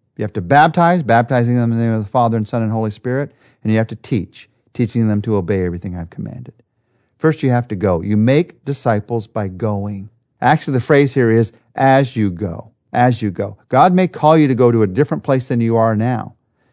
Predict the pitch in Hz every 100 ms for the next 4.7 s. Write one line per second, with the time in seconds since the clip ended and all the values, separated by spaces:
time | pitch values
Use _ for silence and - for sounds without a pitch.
0 | _ 113 160 180 180 - 113 101 147 175
1 | - 127 135 - - 151 143 117 120 113
2 | 107 113 - 139 127 110 - _ - 135
3 | 165 147 160 135 131 143 147 151 143 139
4 | 139 135 - 104 165 165